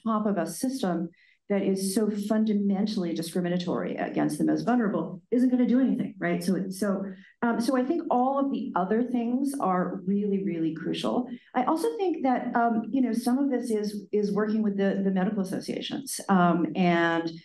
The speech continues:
the teaching hospitals, um, you know, like, we, we're part of one. Um, so working with, I don't mean totally local grassroots, but I do mean more local organizations that are really the ones who are ultimately gonna be the ones providing the care.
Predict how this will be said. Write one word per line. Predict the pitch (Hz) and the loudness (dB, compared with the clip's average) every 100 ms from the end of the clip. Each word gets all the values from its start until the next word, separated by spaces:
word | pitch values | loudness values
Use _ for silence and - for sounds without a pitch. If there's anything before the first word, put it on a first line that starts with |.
| - _ | -20 _
the | 196 196 | 0 2
teaching | 220 214 190 | 2 2 2
hospitals, | 151 151 - - - - - | 2 0 -2 -2 -4 -8 -6
um, | 196 165 151 147 - - | -2 0 0 -2 -4 -4
you | 185 | -2
know, | 143 175 - - | -2 -2 -4 -4
like, | 156 - - | -4 -4 -8
we, | 180 175 - | -2 -2 0
we're | 180 175 | 2 6
part | 175 | 6
of | 175 | 6
one. | 160 120 180 - - _ | 4 2 -2 -8 -20 _
Um, | 202 185 180 | 4 6 6
so | 175 240 220 | 6 6 6
working | 208 233 254 277 226 | 6 6 6 4 6
with, | 214 202 196 202 - - - _ | 6 4 4 0 -4 -12 -18 _
I | 220 | 4
don't | 233 | 6
mean | 247 240 | 6 4
totally | - - 196 214 220 | 4 4 6 6 6
local | 202 202 196 185 | 6 4 4 2
grassroots, | 165 180 - 302 320 - | 2 2 2 0 0 0
but | 196 | 0
I | |
do | 190 202 | 0 0
mean | 214 202 | 0 2
more | 180 | 2
local | 175 160 160 - | 2 0 0 -2
organizations | 180 180 175 170 165 175 190 | 0 0 -2 0 -2 -2 -2
that | 185 180 | 0 0
are | 175 | 0
really | 175 190 233 | 0 0 0
the | 233 | 0
ones | 175 170 175 | -2 -2 -2
who | 175 160 | -2 0
are | 156 151 - _ _ | -2 -4 -14 _ _
ultimately | 202 214 202 190 180 165 165 165 - _ 196 | 0 2 2 2 4 2 0 -8 -16 _ -2
gonna | 185 180 | 2 2
be | 180 - | 2 2
the | |
ones | 185 175 175 | 2 2 0
providing | 190 165 156 151 | 0 0 0 0
the | 151 175 | 0 -2
care. | 143 - - | -2 -4 -8